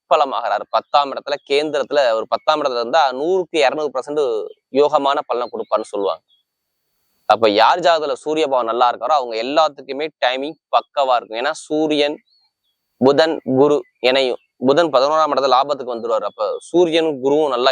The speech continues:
இணையும் போது யார் ஜாதகத்துல சூரியன், குரு நல்லா பலமா இருக்கோ அவங்க எல்லாத்துக்குமே சொந்த கால நிக்கக்கூடிய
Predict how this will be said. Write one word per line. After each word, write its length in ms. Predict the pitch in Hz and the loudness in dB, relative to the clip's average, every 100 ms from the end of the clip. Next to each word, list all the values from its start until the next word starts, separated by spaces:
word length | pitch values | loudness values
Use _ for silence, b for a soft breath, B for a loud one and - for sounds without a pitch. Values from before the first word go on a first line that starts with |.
| 117 | 0
இணையும் 320 | 127 131 113 | -2 -4 -4
போது 120 | 120 143 123 | -6 0 2
யார் 200 | 135 147 | 2 2
ஜாதகத்துல 260 | 135 123 113 | -2 -4 -10
சூரியன், 320 | 147 143 135 120 | -6 -4 -4 -6
குரு 140 | 117 104 110 | -6 -4 -2
நல்லா 200 | 117 135 117 | 0 0 2
பலமா 260 | 113 117 113 | 0 0 -2
இருக்கோ 180 | - 139 | -2 -4
அவங்க 140 | 117 107 | -2 -4
எல்லாத்துக்குமே 580 | 123 135 131 117 123 143 - | 0 0 -2 -8 -6 -6 -6
சொந்த 280 | 123 131 127 | -4 -2 0
கால 180 | 123 113 104 | 0 -2 -6
நிக்கக்கூடிய 380 | - 101 101 | -12 -10 -8